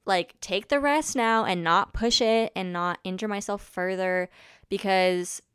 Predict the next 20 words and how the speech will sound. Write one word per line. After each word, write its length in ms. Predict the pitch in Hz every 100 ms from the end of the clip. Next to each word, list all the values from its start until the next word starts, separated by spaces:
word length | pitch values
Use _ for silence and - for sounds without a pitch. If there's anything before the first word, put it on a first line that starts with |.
| _ _ _ _ _ -
I 120 | 185
don't 380 | 196 190 196 -
want 240 | 208 202 202
to 120 | 220
jeopardize 880 | 185 175 185 175 165 165 160 156
not 400 | 180 170 165 170
being 220 | 185 180 165
able 500 | 165 160 160 160 160
to 160 | - 170
participate 840 | - - 170 170 - - - - - - -
because 460 | 170 - 170 160 - _ -
that 500 | 101 165 254 202 - -
would 360 | 165 175 165 _
send 720 | - - - 175 170 156 147
me. 300 | 147 135 160
I 200 | - 175
would 240 | 180 185 175
literally 580 | 175 175 208 208 196 170
lose 380 | 156 160 151
it. 280 | - - -